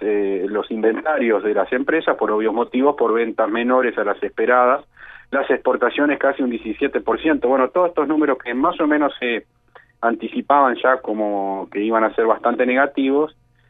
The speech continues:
eran interesantes ver cuál iba a ser la reacción de los encuestados por el Banco Central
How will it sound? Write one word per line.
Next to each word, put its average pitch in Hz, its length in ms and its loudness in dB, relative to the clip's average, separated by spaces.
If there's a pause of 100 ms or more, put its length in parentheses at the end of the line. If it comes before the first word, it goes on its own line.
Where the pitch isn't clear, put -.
(260)
eran 131 380 2
interesantes 123 580 -2
ver 139 140 0
cuál 151 160 2
iba 160 200 2
a 139 80 -2
ser 147 120 0
la 139 100 4
reacción 127 680 -2
de 135 280 0
los 123 360 -2
encuestados 117 840 -2
por 120 280 0
el 113 100 -2
Banco 117 300 0
Central 127 640 0